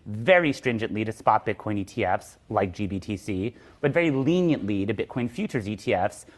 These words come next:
hence why we have several of them on the market. So the S E C is really acting outside of its authority under the Exchange Act,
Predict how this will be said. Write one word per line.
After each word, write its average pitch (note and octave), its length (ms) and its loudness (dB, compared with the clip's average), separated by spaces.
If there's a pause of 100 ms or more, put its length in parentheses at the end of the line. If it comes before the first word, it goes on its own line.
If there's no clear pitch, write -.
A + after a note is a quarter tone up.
(160)
hence B2 260 -2
why A2+ 180 6
we G#2+ 100 -2
have A2+ 160 2
several G#2 340 0
of G2 100 -2
them F#2 340 2 (400)
on A2+ 140 4
the G#2 60 2
market. F#2+ 480 -2 (420)
So E3 140 0
the F3 140 4
S G3+ 120 2
E G#3 60 0
C E3 140 -2
is B2+ 100 0
really C#3 260 2
acting A#2+ 380 -2
outside C3+ 760 4
of A#2 140 2
its A2 160 -2
authority A2 540 2
under A2 220 0
the G2 120 0
Exchange B2 500 -2
Act, E2+ 360 -2